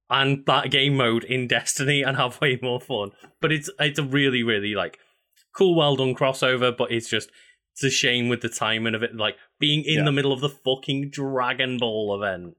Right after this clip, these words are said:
Speaker 2: I guess as well, like, the hope for you is that people go, "Well, this Destiny thing looks fun, let's go check it out.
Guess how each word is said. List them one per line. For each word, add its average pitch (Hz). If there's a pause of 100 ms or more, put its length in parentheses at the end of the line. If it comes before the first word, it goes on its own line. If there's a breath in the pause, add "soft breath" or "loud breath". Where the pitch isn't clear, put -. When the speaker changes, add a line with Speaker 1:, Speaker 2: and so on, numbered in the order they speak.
(1000)
Speaker 2:
I 139
guess 139
as 117
well, 117
like, 104
the 110
hope 107
for -
you 101
is 98
that 107
people 101
go, 98
"Well, 233
this 190
Destiny 180
thing 104
looks -
fun, 113
let's -
go 110
check -
it 120
out. 131